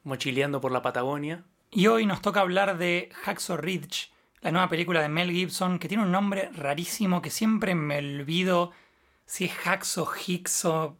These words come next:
Speaker 2: Creo que por esta película aprendí lo que significa Ridge.
Speaker 1: Sí, aparentemente, bueno, eh, una vez que ves la película sabes a qué, a qué refiere, que es a este lugar terrible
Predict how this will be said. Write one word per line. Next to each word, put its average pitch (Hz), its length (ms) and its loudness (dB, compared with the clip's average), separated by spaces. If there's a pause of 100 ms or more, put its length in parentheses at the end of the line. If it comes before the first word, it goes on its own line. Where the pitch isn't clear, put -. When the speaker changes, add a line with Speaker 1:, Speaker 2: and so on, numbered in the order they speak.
Speaker 2:
Creo 226 160 2
que 185 60 -2
por 170 120 0
esta 165 140 -4
película 160 340 0
aprendí 147 380 -2
lo 151 120 2
que 147 60 -6
significa 151 420 -2
Ridge. 147 560 -4 (160)
Speaker 1:
Sí, 185 140 6
aparentemente, 220 600 2
bueno, 160 320 2
eh, 131 320 -2
una 147 200 -4
vez 143 100 -2
que 139 100 -4
ves 135 140 2
la 139 100 2
película 147 320 0
sabes 131 420 -2
a 135 120 -2
qué, 135 180 -2
a 135 80 -2
qué 135 80 0
refiere, 143 460 0
que 131 80 -4
es - 80 -6
a 127 40 -4
este 127 180 -8
lugar 127 560 -2 (680)
terrible 143 760 -2